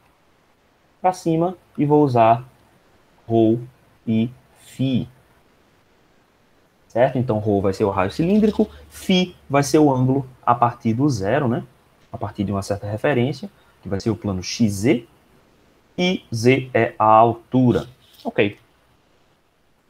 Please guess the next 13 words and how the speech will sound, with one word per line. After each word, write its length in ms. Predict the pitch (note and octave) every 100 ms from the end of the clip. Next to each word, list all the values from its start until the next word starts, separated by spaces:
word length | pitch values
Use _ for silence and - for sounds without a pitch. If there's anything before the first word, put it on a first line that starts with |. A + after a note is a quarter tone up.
| _ _ _ _ _
Então, 140 | -
se 180 | G#3 -
eu 120 | C4+
tenho 500 | B3+ - C3+ B2 F#2+ - _ _ _ _ _ _ _ _ _ _ _ _ _ _
uma 200 | - D3+
corrente 520 | D#3 D3+ C3 C#3+ D3 D3
de 120 | C#3+
dois 440 | B2 D#3 G#3+ G3
ampere 500 | D#3+ C#3+ - F#2+ E2+ - _ _ _ _ _ -
uniformemente 1120 | A3 A#3+ A3 G3 - D#3 C#3+ B2 A2+ A2+ A2+
distribuída 880 | A2 B2 C3 C3 B2+ G#2+ A2 F#2+ F#2+ _ _ _ _ _ _ _ _
nesta 440 | A2 G#2+ - - F3+
área, 500 | D3+ A#2 D#3 G2+